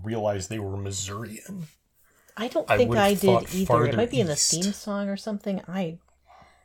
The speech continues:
Speaker 2: I, yeah. I would, I don't know if I th-, thought farther east, but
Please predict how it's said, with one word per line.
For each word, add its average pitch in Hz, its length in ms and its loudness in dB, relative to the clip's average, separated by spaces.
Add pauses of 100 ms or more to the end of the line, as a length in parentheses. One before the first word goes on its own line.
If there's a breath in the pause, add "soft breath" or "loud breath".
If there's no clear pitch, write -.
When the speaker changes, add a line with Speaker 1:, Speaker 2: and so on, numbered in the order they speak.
(140)
Speaker 2:
I, - 140 -8
yeah. 147 320 0 (1120 loud breath)
I 220 140 6
would, 226 100 4
I - 40 2
don't 208 100 4
know 202 60 4
if 175 120 0
I 151 60 2 (160)
th-, - 180 -16
thought - 240 -6
farther 156 340 -6
east, - 500 -8
but 143 220 -4